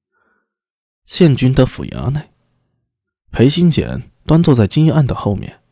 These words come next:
手指随意地翻看着卷宗。良久之后，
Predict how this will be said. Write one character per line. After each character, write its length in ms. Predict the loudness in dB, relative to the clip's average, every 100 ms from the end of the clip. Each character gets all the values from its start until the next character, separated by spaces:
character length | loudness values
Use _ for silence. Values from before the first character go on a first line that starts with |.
| _ _ _ _
手 300 | -2 2 2
指 400 | 0 -6 -10 -12 _
随 240 | -6 0 2
意 100 | 2
地 140 | 0
翻 200 | 0 -2
看 160 | 0 -2
着 100 | -2
卷 180 | -4 -4
宗。 220 | -4 -6 _ _ _ _ _ _
良 280 | 2 4 4
久 160 | 0
之 120 | -4
后， 400 | -6 -6 -10 -12